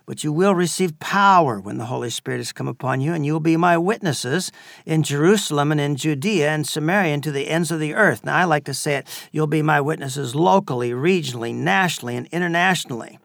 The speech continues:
And I don't know what God will do in the political, uh, things of this world,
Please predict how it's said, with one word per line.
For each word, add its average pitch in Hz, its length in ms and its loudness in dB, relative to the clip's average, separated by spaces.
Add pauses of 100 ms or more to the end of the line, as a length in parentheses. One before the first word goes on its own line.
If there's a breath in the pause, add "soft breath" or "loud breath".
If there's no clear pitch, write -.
(1200)
And 143 120 -6
I 190 140 6
don't 214 220 4
know 143 340 4
what 175 200 -2
God 143 280 4
will 127 100 -4
do 127 240 -2
in 127 140 -4
the 127 80 -6
political, 131 720 -4 (420 soft breath)
uh, 123 280 -4
things 135 420 -4
of 135 120 -8
this 135 220 -4
world, 143 460 -2